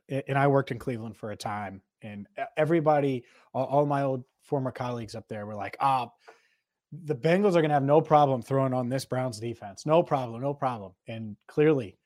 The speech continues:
that they could not move the ball up and down the field, didn't score on their first seven possessions. So the microscope is certainly on this Bengals offense. Let's flip it now a little bit, because the matchup that to me is scary right now is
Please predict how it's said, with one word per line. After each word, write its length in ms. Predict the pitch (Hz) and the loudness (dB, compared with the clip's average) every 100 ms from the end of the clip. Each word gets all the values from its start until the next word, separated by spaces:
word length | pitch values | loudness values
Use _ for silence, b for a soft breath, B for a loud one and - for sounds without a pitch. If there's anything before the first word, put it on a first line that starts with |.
| _ _ _ - | _ _ _ -8
that 200 | 127 110 | -6 -4
they 140 | 127 | -4
could 140 | 131 123 | -4 -4
not 200 | 123 123 | -6 -6
move 140 | 113 | -8
the 80 | 113 | -6
ball 180 | 117 117 | -6 -8
up 100 | 113 | -8
and 80 | |
down 160 | 117 117 | -8 -8
the 80 | 110 | -8
field, 340 | - 117 110 | -8 -8 -6
didn't 200 | 117 120 | -10 -10
score 180 | - 123 | -8 -8
on 80 | 113 | -6
their 80 | 110 | -8
first 280 | 120 110 | -10 -10
seven 260 | - 107 104 | -8 -8 -10
possessions. 600 | 110 101 107 - 95 92 | -10 -6 -6 -8 -14 -10
So 220 | 117 101 - b b b | -8 -8 -10 b b b
the 100 | 113 | -4
microscope 560 | 127 131 131 - 117 110 | -2 0 -2 -2 -8 -8
is 80 | |
certainly 300 | - 117 123 | -6 -6 -6
on 120 | 113 113 | -6 -6
this 140 | 104 | -6
Bengals 320 | 120 107 104 | -6 -6 -6
offense. 640 | 110 117 117 110 98 - - b b b b b b b _ _ _ - | -6 -6 -6 -8 -8 -10 -12 b b b b b b b _ _ _ -8
Let's 160 | 120 | -4
flip 260 | - 170 175 | 4 6 8
it 120 | 185 | 8
now 200 | 135 120 | 6 4
a 40 | 113 | 2
little 200 | 120 104 | 0 -2
bit, 240 | 110 98 _ | -6 -8 _
because 580 | - 123 139 123 - - - | -6 2 4 4 2 -2 -6
the 160 | 139 131 | 0 6
matchup 520 | 139 156 - 147 - | 8 8 8 8 8
that 260 | 131 123 - | 2 2 0
to 140 | 127 | 0
me 580 | 123 160 165 127 110 - _ _ _ _ _ - | 4 8 8 6 2 -6 _ _ _ _ _ 0
is 440 | 135 110 95 - _ _ _ _ | 0 2 -4 -6 _ _ _ _
scary 560 | - - 143 165 143 110 | -4 2 6 6 6 2
right 300 | 120 120 107 | -4 -4 -4
now 320 | 113 104 95 _ _ - | -10 -10 -12 _ _ -8
is 460 | 131 117 107 - | -6 -4 -6 -12